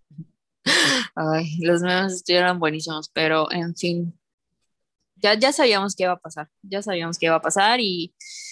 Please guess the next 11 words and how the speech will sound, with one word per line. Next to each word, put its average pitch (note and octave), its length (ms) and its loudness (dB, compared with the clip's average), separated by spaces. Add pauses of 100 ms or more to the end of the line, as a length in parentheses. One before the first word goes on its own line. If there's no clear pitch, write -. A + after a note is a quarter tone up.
(120)
lo G3 140 4
que G#3+ 120 2
ahorita G3+ 240 2
me A3+ 120 -2
molesta F3 720 -4
es F3+ 420 -6
que, E3+ 600 2 (920)
o G3 100 -2
sea, F#3+ 320 2 (2250)
hoy C4+ 300 2
hubo, D4 600 -4